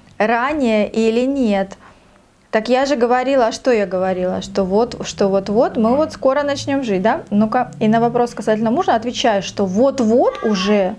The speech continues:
будете жить вместе. Вот-вот.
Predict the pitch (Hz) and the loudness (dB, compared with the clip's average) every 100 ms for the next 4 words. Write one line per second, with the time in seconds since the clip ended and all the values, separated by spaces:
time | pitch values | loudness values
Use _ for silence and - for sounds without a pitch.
0 | - - - 196 190 214 240 349 330 247 | -14 -20 -12 -4 0 0 0 -2 0 0
1 | 214 247 269 285 180 170 - 226 - - | -2 -4 -2 0 -2 -6 -14 -16 -18 -20
2 | - - - - - 196 185 294 381 285 | -20 -20 -20 -20 -10 -4 2 2 0 0
3 | 311 190 - | 2 2 -2